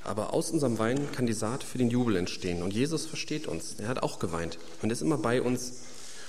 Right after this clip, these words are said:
und für uns, auch wenn das Leben mal ganz besonders schlimm ist. Und wenn wir eine weinende Lebensphase haben, gerade dann ist es manchmal schwierig, Rechenschaft über die Hoffnung in uns abzugeben. Aber auch da können wir mit Jesu Hilfe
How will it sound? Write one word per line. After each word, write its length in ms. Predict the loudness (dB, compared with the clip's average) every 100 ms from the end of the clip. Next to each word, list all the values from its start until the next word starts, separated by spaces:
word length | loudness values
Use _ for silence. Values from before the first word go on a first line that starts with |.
| -4
und 100 | -4
für 180 | 0 4
uns, 160 | 4 2
auch 160 | -2
wenn 80 | 2
das 140 | 0 2
Leben 160 | 2
mal 100 | 2
ganz 160 | 0 -2
besonders 320 | -2 0 0
schlimm 280 | -2 -6 -6
ist. 220 | -6 -8 -8 -8 -10 -10 -10 -10 -10 -10 -8 -8 -10 -10 -10 -10 -10 -10 -10 -8 -8 -6 0
Und 140 | 4
wenn 140 | 6
wir 120 | 8 6
eine 220 | 6 6
weinende 320 | 6 6 6
Lebensphase 720 | 4 4 2 0 0 0 2
haben, 240 | 2 2 2
gerade 240 | 2 2
dann 340 | 4 4 2 -2 -6 -6 -6
ist 200 | -4 -4
es 200 | -4 -4
manchmal 300 | -4 -2 -2
schwierig, 600 | -4 -2 0 0 -2 -6 -8 -8 -8 -8 -6
Rechenschaft 640 | -4 -4 -4 -4 -4 -6 -8
über 100 | -2
die 120 | 0 0
Hoffnung 440 | 0 -2 -4 -4 -2
in 80 | -2
uns 320 | -2 -6 -8 -8 -8 -8 -6
abzugeben. 560 | -6 -6 -8 -6 -6 -6 -10 -10 -10 -10 -8 -4
Aber 200 | 2 2
auch 140 | 2
da 180 | 0 0
können 220 | 2 2
wir 80 | 4
mit 140 | 2
Jesu 220 | 0 0 0
Hilfe 400 | -2 -2 -2